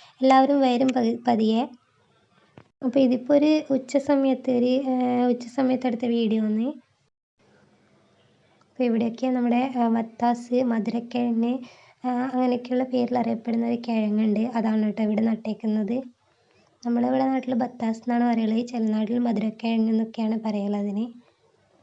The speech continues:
അപ്പൊ ഇവിടെ ഒരു കുളമുണ്ട്. ഈ ഒരു കുളത്തിൽ നിന്നാണ്, ഈ ഒരു കുളത്തിലെ വെള്ളം കൊണ്ടാണ് ഈ ഇവിടെയുള്ള എല്ലാ പച്ചക്കറികളും നനക്കാനായിട്ടുള്ള ആവശ്യത്തിന് എടുക്കുന്നത് ട്ടോ. ഒരു ചെറിയ കുളം. ഇപ്പൊ ഇതിൽ കാര്യമായിട്ട് വെള്ളമില്ല.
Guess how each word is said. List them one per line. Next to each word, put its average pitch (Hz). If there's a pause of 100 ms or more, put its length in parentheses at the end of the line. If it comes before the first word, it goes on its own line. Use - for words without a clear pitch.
(640)
അപ്പൊ 240
ഇവിടെ 233
ഒരു 262
കുളമുണ്ട്. 240
ഈ 233
ഒരു 240
കുളത്തിൽ 240
നിന്നാണ്, 240 (360)
ഈ 254
ഒരു 262
കുളത്തിലെ 254
വെള്ളം 233
കൊണ്ടാണ് 220
ഈ 240 (140)
ഇവിടെയുള്ള 240
എല്ലാ 226
പച്ചക്കറികളും 226 (340)
നനക്കാനായിട്ടുള്ള 226
ആവശ്യത്തിന് 214
എടുക്കുന്നത് 214
ട്ടോ. 226 (480)
ഒരു 254
ചെറിയ 262
കുളം. 247
ഇപ്പൊ 247
ഇതിൽ 233
കാര്യമായിട്ട് 226
വെള്ളമില്ല. 233